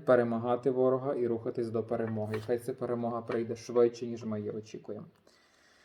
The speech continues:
І ще один такий цікавий аркан, четвірка мечів.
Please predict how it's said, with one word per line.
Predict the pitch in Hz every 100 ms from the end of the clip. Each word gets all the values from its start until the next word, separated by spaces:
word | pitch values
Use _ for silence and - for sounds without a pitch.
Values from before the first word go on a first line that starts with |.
| _ _ _ _ _ _
І | 165 202
ще | 220 - 175
один | 165 139 135 131
такий | 135 - 135 123 120 - - - _ _ _ -
цікавий | 143 143 139 120 117
аркан, | 123 123 - 156 180 196 - - - _ _
четвірка | 139 127 147 175 175
мечів. | 160 151 - 170 113